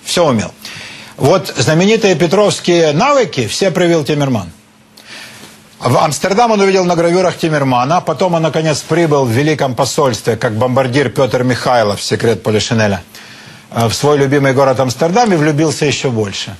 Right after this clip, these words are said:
Он был очарован настоящим Амстердамом ещё более, чем Амстердамом на картинках и гравюрах. Э, губернатор Амстердама Витзен, потом его потомки переехали в Россию и стали называться Вицинами, и великий актёр их прямой потомок.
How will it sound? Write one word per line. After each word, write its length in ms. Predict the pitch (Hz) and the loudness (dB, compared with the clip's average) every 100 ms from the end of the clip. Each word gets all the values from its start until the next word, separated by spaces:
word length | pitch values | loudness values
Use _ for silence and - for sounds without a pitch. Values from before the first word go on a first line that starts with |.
| - | -6
Он 140 | 131 | -2
был 140 | 127 127 | 0 0
очарован 480 | 123 143 143 127 120 | 0 0 2 2 0
настоящим 580 | 113 - 127 110 120 | -2 0 0 0 -2
Амстердамом 560 | 113 107 135 185 240 214 | -2 -2 -2 0 2 0
ещё 240 | 147 - | -2 -2
более, 300 | 120 180 175 | 0 0 0
чем 200 | 147 127 | -2 -2
Амстердамом 560 | 117 - 135 117 139 127 | -4 -4 -4 -2 0 0
на 100 | 120 | -2
картинках 520 | 127 104 135 123 113 | -4 -4 -4 -4 -6
и 60 | 120 | 0
гравюрах. 560 | 110 214 180 - - - - - - - - - - - | 2 2 -2 -12 -14 -18 -20 -20 -20 -20 -20 -20 -20 -4
Э, 340 | 123 120 117 - - - - - | 2 4 2 -2 -18 -20 -20 -6
губернатор 720 | 120 175 214 196 139 131 147 - - - - | 0 2 4 2 0 0 -2 -2 -12 -20 -4
Амстердама 680 | 151 139 165 151 180 175 156 | -4 0 -2 2 2 2 2
Витзен, 1000 | 104 113 139 - 147 127 107 165 196 196 - - - - | 0 0 0 -2 -6 -4 0 2 2 -2 -8 -20 -20 -6
потом 280 | - 113 160 | -4 0 2
его 140 | 151 175 | 2 2
потомки 440 | 139 160 143 143 | 0 0 0 0
переехали 540 | 127 143 147 - 131 | 0 2 0 0 0
в 80 | 127 | 2
Россию 340 | 131 - 151 143 | 0 0 0 0
и 20 | |
стали 220 | - 131 | 0 0
называться 420 | 127 127 131 127 | 2 2 0 0
Вицинами, 1120 | 107 113 131 - - 160 160 165 180 185 226 240 | -2 0 0 -2 -4 0 2 2 2 2 0 -2
и 140 | 147 | -2
великий 380 | 135 143 139 143 | 0 0 0 0
актёр 400 | 131 - 147 127 | -2 0 0 0
их 100 | - | 0
прямой 300 | 123 127 120 | -2 0 0
потомок. 600 | 123 107 110 113 202 | -2 0 0 0 -2